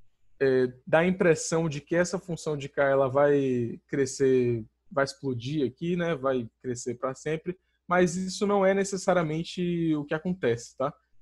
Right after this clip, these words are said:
Pode ser que ela sempre seja maior, seja, é, sempre seja maior do que a N, mas que ela não necessariamente exploda, certo? Então, a gente tem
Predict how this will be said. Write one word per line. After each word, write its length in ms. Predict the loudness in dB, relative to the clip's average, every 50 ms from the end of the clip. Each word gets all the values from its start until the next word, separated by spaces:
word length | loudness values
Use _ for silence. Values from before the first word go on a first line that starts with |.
| -2 2
Pode 240 | 2 2 2 0
ser 380 | -6 -4 0 2 2 2 0 -2 _ _ _ _ _ -4
que 60 | 0
ela 160 | 0 0 0
sempre 380 | -2 -2 -2 -2 -2 0 -4 -4
seja 320 | -2 -2 -2 -2 0 0
maior, 500 | 2 2 4 6 6 6 4 4 0 -4
seja, 420 | -8 -4 -4 -4 -2 -4 -6 -10 -10 _ _ _ _ _ -20 -20 -12 -8
é, 240 | -6 -4 -4 -4 -6
sempre 440 | -8 -6 -4 -4 -4 -4 -6 -8 -6
seja 260 | -2 -2 -2 0 0
maior 320 | 0 2 2 2 2 0
do 80 | -2 -4
que 100 | -2 0
a 160 | 0 0 0
N, 320 | -2 -2 -2 -2 -4 -4 -4 -4
mas 240 | -2 -2 -2 -2
que 80 | 0 2
ela 160 | 4 4 4
não 200 | 2 2 0 0
necessariamente 840 | 0 -2 -4 -4 -2 -2 0 0 0 -2 -4 -6 -6 -10 -14 -14 _
exploda, 600 | -14 -16 -14 _ -6 -4 -2 -2 -4 -6 -8 -10 _ _ _ _ _ -6
certo? 240 | -6 -6 -6 -8 _ _ _ _ _ _ _ _ -20 -20 -20 -20 -20 -20 -20 -20 -20 -20 -20 -20 -20 -20 -20 -20 -20 -20 -20 -20 -20 -20 _ _ _ _ _ _ _ _ _ -8
Então, 1000 | -6 -6 -6 -2 -2 0 0 0 0 0 0 0 -2 -2 -2 -2 -2 -2 -2 -4 -6 _ _ _ _ _ _ _ _ _ _ _
a 140 | -4 -4 -2
gente 320 | -2 -4 -6 -6 -6 -8 -8
tem 880 | -4 -4 -2 -2 -2 -2 -2 -2 -2 -2 -2 -2 -2 -4 -4 -6 -10